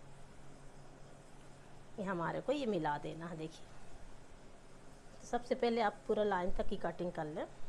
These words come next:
ये ले गए ये, और ये वाला भाग ये हम ये, ये हमारा हो गया कलियाँ वाला।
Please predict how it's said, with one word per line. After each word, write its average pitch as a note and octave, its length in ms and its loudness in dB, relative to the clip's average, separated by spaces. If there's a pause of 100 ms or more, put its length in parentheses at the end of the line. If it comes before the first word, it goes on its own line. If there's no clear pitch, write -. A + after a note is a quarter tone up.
(2500)
ये F#3 140 4
ले C#3+ 180 2
गए D3 160 2
ये, F#3 320 2 (3250)
और G#3+ 200 4
ये D#3 220 2
वाला D3 260 -6
भाग D#3 300 -4
ये D3+ 120 -6
हम E3 140 -4 (140)
ये, D#3+ 180 -4 (3250)
ये F#3 100 0
हमारा D#3+ 360 -2
हो D3+ 160 0
गया F#3 240 0 (1400)
कलियाँ D#3 360 2
वाला। - 260 4